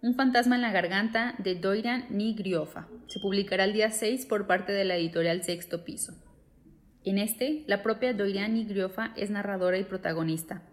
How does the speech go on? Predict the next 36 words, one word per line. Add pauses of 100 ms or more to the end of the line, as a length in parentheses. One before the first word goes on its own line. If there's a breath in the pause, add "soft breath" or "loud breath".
(400 soft breath)
Madre
de
tres
hijos,
envuelta
en
una
rutina
de
papillas,
meriendas,
lavadoras,
deberes,
dibujos
animados. (560 soft breath)
Pero
un
día
se
cruza
con
la
voz
de
una
mujer
que
escribió
un
poema
por
la
muerte
de
su
amado